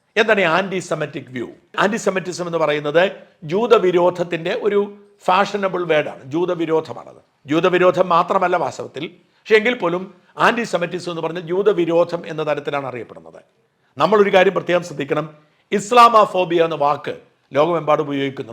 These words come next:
നമ്മുടെ നാട്ടിലും ബുദ്ധിജീവികൾ കൂടെ കൂടെ ഉപയോഗിക്കും ഇസ്ലാമോഫോബിയ. ആരെങ്കിലും ബി ജെ പി അനുകൂലിച്ചാൽ പോലും പറയും ഇസ്ലാമോഫോബിയ ആണെന്ന്. ഇസ്ലാമോഫോബിയ എന്ന് പറഞ്ഞാൽ ഇസ്ലാം വിരോധമാണ്.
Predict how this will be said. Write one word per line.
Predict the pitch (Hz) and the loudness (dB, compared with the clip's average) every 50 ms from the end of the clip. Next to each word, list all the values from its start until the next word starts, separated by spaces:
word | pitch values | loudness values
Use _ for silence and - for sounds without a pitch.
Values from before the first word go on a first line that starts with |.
| 123 | -8
നമ്മുടെ | 123 135 147 151 147 | -6 -4 0 0 0
നാട്ടിലും | 143 - 147 147 156 165 175 - - _ _ _ - - | 0 0 -2 -6 -6 -6 -8 -14 -20 _ _ _ -8 -6
ബുദ്ധിജീവികൾ | 147 143 160 151 160 156 156 160 156 156 160 | -4 -4 -4 -4 -4 -4 -4 -4 -6 -6 -4
കൂടെ | 170 175 180 175 | -2 -2 -2 -2
കൂടെ | 170 160 147 | -2 -4 -2
ഉപയോഗിക്കും | 139 139 131 - 147 143 139 | -4 -4 -8 -8 -12 -16 -12
ഇസ്ലാമോഫോബിയ. | 143 - 156 147 139 135 120 - - 113 101 92 92 85 80 _ _ _ _ _ _ _ _ | -8 -4 -4 -4 -4 -6 -8 -12 -14 -16 -18 -18 -18 -20 -20 _ _ _ _ _ _ _ _
ആരെങ്കിലും | - 117 139 170 190 185 180 175 175 175 180 190 202 208 202 - - _ _ - 123 | 2 4 6 6 6 6 2 0 -2 -2 -2 -2 -4 -6 -10 -16 -20 _ _ -10 -6
ബി | 151 185 226 214 | -4 -2 4 6
ജെ | 240 226 226 | 6 6 8
പി | 226 202 180 | 6 4 4
അനുകൂലിച്ചാൽ | 175 190 190 214 202 196 202 190 175 165 - | 4 2 0 0 0 2 2 2 2 0 -2
പോലും | 165 160 165 156 | -4 -4 -2 -2
പറയും | 151 147 147 160 151 | -2 -4 -4 -6 -8
ഇസ്ലാമോഫോബിയ | 143 - 147 139 139 139 120 - 123 120 113 120 104 85 | -10 -8 -8 -8 -6 -8 -10 -10 -12 -14 -14 -14 -16 -18
ആണെന്ന്. | 82 82 78 - _ _ _ _ _ _ - | -18 -20 -20 -20 _ _ _ _ _ _ -6
ഇസ്ലാമോഫോബിയ | - 143 143 151 160 156 131 143 147 143 156 156 | 0 0 2 2 2 0 0 -2 -4 -2 -2 -2
എന്ന് | 151 151 147 | -2 -2 -2
പറഞ്ഞാൽ | 147 147 156 170 175 - - - _ - - 214 | 0 0 -2 -2 -4 -6 -14 -20 _ -10 -8 -8
ഇസ്ലാം | 202 - 247 240 226 226 202 | -4 2 4 6 6 6 6
വിരോധമാണ്. | 185 170 170 160 - - - - - - | 4 2 2 2 2 0 -8 -18 -20 -20